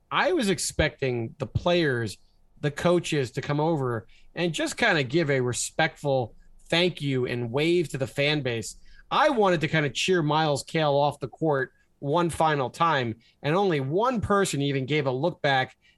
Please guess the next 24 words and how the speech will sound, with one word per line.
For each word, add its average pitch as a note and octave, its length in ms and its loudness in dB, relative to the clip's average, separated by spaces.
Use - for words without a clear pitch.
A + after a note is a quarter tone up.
and C#3 140 -2
a B2+ 60 -2
casual D#3+ 520 0
wave, C#3+ 260 2
and A#2+ 100 -4
that C#3 120 0
was C3+ 140 -4
Jameer B2+ 340 -4
Harris. A#2+ 400 -4
So D3 280 0
I G#3 200 2
thought G3+ 360 0
Kevin D#3+ 420 2
owed F#3 240 2
it G3 160 -2
to F3+ 100 0
the E3 120 0
fan D#3 340 0
base B2+ 400 -2
to D#3 100 0
give C#3 280 0
one B3+ 840 0
final F#3 520 2
homage D3 760 2